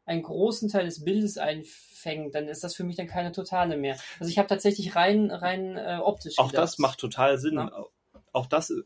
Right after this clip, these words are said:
Speaker 2: das sind zwei verschiedene Einstellungen, für die man eigentlich auch,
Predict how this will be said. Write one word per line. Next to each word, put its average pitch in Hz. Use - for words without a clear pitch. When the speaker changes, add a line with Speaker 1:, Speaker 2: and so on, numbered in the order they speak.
Speaker 2:
das -
sind 127
zwei 120
verschiedene 117
Einstellungen, 110
für 117
die 113
man 110
eigentlich 139
auch, 135